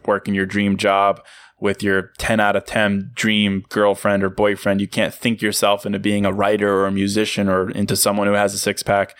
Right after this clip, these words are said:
You can't think yourself into becoming pimps from Oakland or cowboys from Arizona. You know, grow up, Peter Pan, <laughs> Count Chocula. <laughs> You know, seriously, you can, of course, become all those things,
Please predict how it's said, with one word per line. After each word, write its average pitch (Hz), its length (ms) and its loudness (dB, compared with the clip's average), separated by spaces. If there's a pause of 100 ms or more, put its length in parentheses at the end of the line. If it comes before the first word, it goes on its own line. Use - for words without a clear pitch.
(600)
You 101 280 -6
can't - 280 -2
think 127 320 -2
yourself 101 500 0
into 98 180 -2
becoming 98 480 -2 (360)
pimps - 280 -2
from 104 180 0
Oakland 104 440 0
or 92 200 0 (220)
cowboys 110 440 2
from 101 160 0
Arizona. 101 560 2 (580)
You - 80 -6
know, 98 80 0
grow 107 240 2
up, - 420 2
Peter 98 180 -6
Pan, 107 420 0 (200)
<laughs> - 220 -10
Count 95 220 -2
Chocula. 110 480 0 (580)
<laughs> - 100 -20
You 120 260 2
know, 214 440 -4
seriously, 131 360 0 (480)
you 113 160 0
can, 123 440 2
of - 160 -2
course, - 260 0
become - 320 -2
all 98 140 2
those 92 220 0
things, 95 420 0